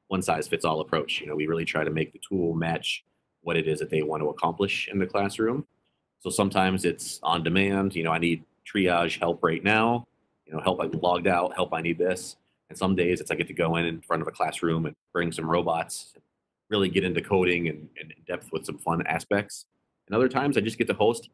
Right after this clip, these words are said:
a P D workshop on, you know, something relevant and engaging that I really, uh, and feel passionate about. So it could be technology, uh,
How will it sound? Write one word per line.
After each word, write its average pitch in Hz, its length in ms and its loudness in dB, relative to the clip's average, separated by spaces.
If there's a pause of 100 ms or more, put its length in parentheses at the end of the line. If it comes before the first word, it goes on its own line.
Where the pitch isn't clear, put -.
(300)
a - 40 -20
P 107 140 0
D 104 120 4
workshop 98 500 2
on, 85 360 0
you 85 80 -2
know, 80 60 -2
something 90 260 0
relevant 87 420 2
and 80 100 -4
engaging 80 460 -2
that 78 80 -8
I 78 80 -2 (200)
really, 85 500 2 (340)
uh, 73 160 0
and 76 120 -2
feel - 160 2
passionate 73 440 -2
about. 73 320 -6
So 85 100 -6
it 80 40 -4
could - 100 -10
be 73 100 -2
technology, 85 800 0 (380)
uh, 71 100 -6